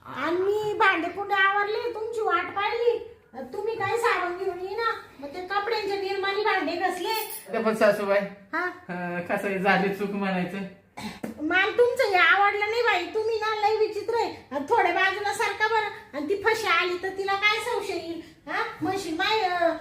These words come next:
Speaker 1: अ, माझी आई आली ना, माझा नवरा एवढा तिच्या जवळ शेजारी का म्हणून बसला?"
Speaker 2: नाही, नाही,
Speaker 1: हा?
Speaker 2: आता चिडायला तुम्हाला बरं वाटलं आणि लगेच चिडायला लागला माझ्यावर. आणि मगाशी मी, अ, आ-, आलो होतो, तर तेव्हा काय वाटलं नाही का?
Speaker 1: अब, हा, आ, तुम्ही हालीत होते.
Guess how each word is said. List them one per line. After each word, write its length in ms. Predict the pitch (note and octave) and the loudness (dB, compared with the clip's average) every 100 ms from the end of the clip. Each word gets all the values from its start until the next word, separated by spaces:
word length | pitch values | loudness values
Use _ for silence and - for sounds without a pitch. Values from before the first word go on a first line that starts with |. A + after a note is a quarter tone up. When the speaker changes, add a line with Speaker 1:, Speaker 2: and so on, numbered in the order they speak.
| - - | -8 -8
Speaker 1:
अ, 140 | C#4 | -4
माझी 440 | D4+ F#4+ A4+ A#4 G4 | 0 2 2 2 2
आई 200 | E4 E4+ | 2 0
आली 140 | E4+ | 0
ना, 140 | E4+ E4+ | -2 -2
माझा 400 | F#4+ G#4+ G#4 F#4 | -2 -2 0 0
नवरा 160 | F#4+ | 2
एवढा 360 | G4 A4+ A4 G#4 | 2 2 0 -2
तिच्या 180 | E4+ E4+ | -6 -4
जवळ 280 | F4 F#4 | 0 0
शेजारी 380 | G4 G#4 D4 C#4+ | 0 -2 -2 -4
का 200 | D4 F#4 | -4 -4
म्हणून 220 | G4+ G#4+ | -4 -4
बसला?" 320 | E4+ F#4 F#4+ E4 D4+ D3+ | -2 -2 -2 -4 -4 -2
Speaker 2:
नाही, 220 | F3 G#3+ | 0 2
नाही, 240 | A#3+ B3 | 4 4
Speaker 1:
हा? 120 | F3+ F#3+ | 4 4
Speaker 2:
आता 300 | F3+ B3 A#3 | 2 0 0
चिडायला 420 | A3+ A3+ A#3 A#3 | 4 6 6 6
तुम्हाला 340 | A3+ A3 A3 | 2 2 4
बरं 260 | A3+ G#3 A3+ | 4 4 6
वाटलं 480 | G#3 E3+ E3+ A3+ D#3 - - - D#3 | 4 4 4 6 4 0 -8 -8 -2
आणि 180 | E3+ | 2
लगेच 280 | F3+ G#3+ A#3 | 4 4 4
चिडायला 340 | A3+ A3+ B3 A3+ | 6 8 8 8
लागला 160 | A3 | 4
माझ्यावर. 480 | A3 G3+ F#3 G3+ A3+ F#3 - - _ _ | 2 2 4 4 2 0 -4 -14 _ _
आणि 160 | D#3 E3+ | -4 0
मगाशी 400 | F3+ F#3+ A3 B3 | 2 6 6 6
मी, 140 | A#3+ | 4
अ, 340 | A#3+ A#3+ A3+ A3 | 6 8 8 6
आ-, 420 | G#3+ G#3 F#3+ G3+ | 6 4 4 4
आलो 120 | G#3 | 6
होतो, 140 | A#3 A3+ | 4 2
तर 180 | G#3+ A3 | 0 0
तेव्हा 260 | A#3 A#3+ | 2 4
काय 180 | B3 C4 | 6 8
वाटलं 320 | C#4 - C#4 | 8 6 4
नाही 140 | A#3+ D#3 | 4 2
का? 100 | D#3 - - - _ _ A#3 | 0 -8 -16 -20 _ _ -16
Speaker 1:
अब, 160 | A#3+ C4 B3 A#3+ A#3+ B3 A#3+ B3 | -14 -12 -10 -10 -10 -8 -8 -4
हा, 380 | C4 B3 C4 | -4 -2 -2
आ, 40 | D4+ - | -2 -4
तुम्ही 220 | G4+ A4 | -2 2
हालीत 400 | G4 F4 E4+ F#4 | 2 2 0 -2
होते. 280 | F#4 F4+ E4 | -4 -4 -8